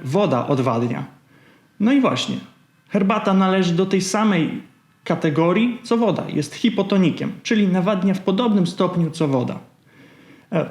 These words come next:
ten mit o tym, że herbata odwadnia, wziął się prawdopodobnie z tego, że herbata zawiera kofeinę.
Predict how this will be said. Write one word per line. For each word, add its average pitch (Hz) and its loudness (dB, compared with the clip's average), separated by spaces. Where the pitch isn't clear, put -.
ten 151 2
mit 262 2
o 160 0
tym, 156 0
że 135 0
herbata 143 -2
odwadnia, 147 0
wziął 147 0
się 220 0
prawdopodobnie 175 0
z 170 -4
tego, 156 2
że 160 2
herbata 147 0
zawiera 160 0
kofeinę. 190 2